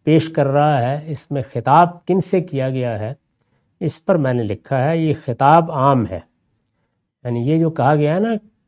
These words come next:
کہ کیا تم سمجھتے ہو، تو بظاہر واحد کا صیغہ ہے، لیکن یہ واحد کا صیغہ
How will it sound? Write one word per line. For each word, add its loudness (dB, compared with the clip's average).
کہ -6
کیا 2
تم 6
سمجھتے 4
ہو، 0
تو -14
بظاہر 0
واحد 6
کا 4
صیغہ -2
ہے، -4
لیکن -2
یہ -6
واحد -2
کا -2
صیغہ -4